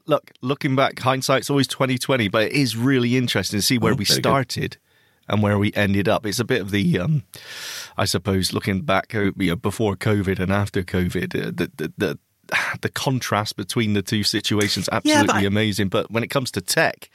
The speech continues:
Speaker 2: Yeah, I
Speaker 1: it,
Speaker 2: think it's
Speaker 1: we can see
Speaker 2: different,
Speaker 1: almost,
Speaker 2: though.
Speaker 1: it's almost a domino effect in some cases you can see.
Speaker 2: It's just, I think that the year kind of had a lot of promise in it. And it did.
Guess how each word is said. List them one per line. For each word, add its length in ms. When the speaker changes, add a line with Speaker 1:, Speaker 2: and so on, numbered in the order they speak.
Speaker 2:
Yeah, 640
I 200
Speaker 1:
it, 40
Speaker 2:
think 160
it's 80
Speaker 1:
we 40
can 40
see 120
Speaker 2:
different, 140
Speaker 1:
almost, 160
Speaker 2:
though. 20
Speaker 1:
it's 140
almost 240
a 60
domino 540
effect 480
in 140
some 240
cases 460
you 80
can 160
see. 320
Speaker 2:
It's 80
just, 180
I 60
think 200
that 200
the 120
year 380
kind 220
of 80
had 180
a 60
lot 80
of 100
promise 400
in 140
it. 240
And 100
it 140
did. 460